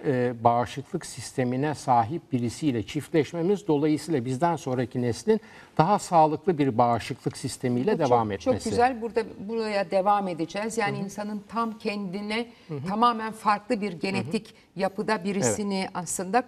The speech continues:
Speaker 2: kokuyla fark ettiği bir anlamda.
Speaker 1: Ve evrimsel
Speaker 2: Evet,
Speaker 1: anlamda
Speaker 2: evet,
Speaker 1: geçmişten
Speaker 2: oradan
Speaker 1: bahsederek
Speaker 2: anladım.
Speaker 1: söylüyorum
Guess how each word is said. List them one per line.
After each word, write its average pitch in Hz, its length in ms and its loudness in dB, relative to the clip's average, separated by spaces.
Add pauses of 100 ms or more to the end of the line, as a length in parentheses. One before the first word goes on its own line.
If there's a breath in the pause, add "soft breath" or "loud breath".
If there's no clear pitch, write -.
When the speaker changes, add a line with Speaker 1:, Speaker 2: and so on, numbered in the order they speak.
Speaker 2:
kokuyla 240 580 4
fark 269 380 0
ettiği 165 420 2 (320 loud breath)
bir 190 60 4
anlamda. 156 520 2
Speaker 1:
Ve - 20 8
evrimsel 151 460 6
Speaker 2:
Evet, 151 80 4
Speaker 1:
anlamda 117 480 4
Speaker 2:
evet, 135 140 4
Speaker 1:
geçmişten 135 420 2
Speaker 2:
oradan 117 160 -2
Speaker 1:
bahsederek 110 600 2
Speaker 2:
anladım. 113 160 2
Speaker 1:
söylüyorum 104 280 0